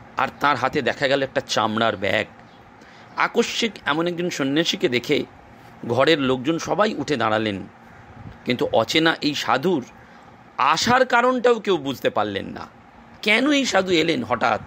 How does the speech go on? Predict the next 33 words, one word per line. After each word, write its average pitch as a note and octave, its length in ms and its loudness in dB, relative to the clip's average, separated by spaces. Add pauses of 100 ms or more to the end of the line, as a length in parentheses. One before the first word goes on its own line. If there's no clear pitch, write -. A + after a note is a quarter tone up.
(460)
এই D3+ 240 2 (1200)
বড় C#3+ 240 6
লোকের C#3+ 320 -2
বাড়িতে, A#2+ 460 -2 (320)
যার C#3 260 0
বৈঠকখানা D3 600 0
রয়েছে, C3 300 0
যার C3 200 2
বাড়ি C3 220 2
শ্যামবাজারের C3+ 560 2
বলরাম D3+ 540 4
ঘোষ D#3 400 0 (320)
স্ট্রিটস্থ - 640 -2
একটি F#3 240 0
বাড়ির B2+ 260 0
সম্মুখে? A2+ 560 -6 (380)
গারোয়ান C#3 380 2
দেখিয়ে D3 280 -2
দিয়েছেন C#3+ 360 -2
বৈঠকখানায় C#3+ 540 0
বাবু C3 260 0
বসে B2 280 -4
আছেন। A#2 240 -10 (640)
সবাই F3 240 2
দাঁড়ালেও F3 500 4 (260)
সবার A3+ 220 2
মনে A#3 360 2
কিন্তু B3 280 -2
এই F3+ 80 0
প্রশ্ন, - 440 -6 (140)
আমাদেরও B3 440 2
তো A#3 140 -4
এই A#3 80 0